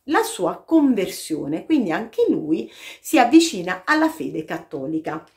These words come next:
Questo evento accade il due aprile del milleottocentodieci. Quindi, durante appunto questo ritrovamento della moglie in chiesa,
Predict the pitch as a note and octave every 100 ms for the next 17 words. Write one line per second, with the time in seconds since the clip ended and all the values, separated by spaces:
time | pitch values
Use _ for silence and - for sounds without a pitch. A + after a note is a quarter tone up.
0 | _ _ _ G3 F3 - G#3 A3 D#3+ D#3+
1 | D#3+ C4 C#4 G3 E3 F#3+ A3+ A3 F#4 F#4+
2 | F#4+ F#3+ D#3 G3+ C#4 D#4+ G#3+ D#3 G3 B3
3 | D#4+ C#4+ D3+ D#3 - D#3 C#3+ A#2 - D#3
4 | - _ _ C4 G3 C#3+ - - E3 F3+
5 | A#3 A#3+ - D#3+ D3 G3+ G#3 D#3+ D3 F3+
6 | - - D#3+ - - - G3 B3+ D#4 E4+
7 | E4 E4 F4 G4 F4 A#3 G3 F3 D#3+ D#3+
8 | B3 F#4+ - C#3+ C3 A3+ A#3+